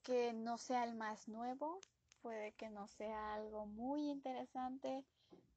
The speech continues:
pero es algo que debería importarte a ti, ya que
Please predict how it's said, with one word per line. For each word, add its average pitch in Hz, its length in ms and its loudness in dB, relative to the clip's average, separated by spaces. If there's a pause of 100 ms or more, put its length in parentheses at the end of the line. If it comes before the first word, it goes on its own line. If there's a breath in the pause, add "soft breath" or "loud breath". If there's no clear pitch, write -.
(380)
pero 240 300 2
es 262 380 2
algo 277 360 8
que 277 120 6
debería 233 680 4
importarte 220 720 -4
a 202 60 -4
ti, 208 300 -8 (760)
ya 220 120 -4
que - 360 -4